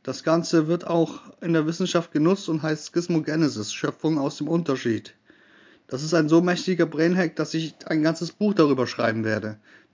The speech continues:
Die schlafende Welt Teil zwei Schismogenesis.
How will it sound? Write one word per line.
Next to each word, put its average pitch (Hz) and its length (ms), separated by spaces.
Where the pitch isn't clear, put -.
Die - 80
schlafende 147 440
Welt 160 180
Teil 156 160
zwei 151 240
Schismogenesis. 151 920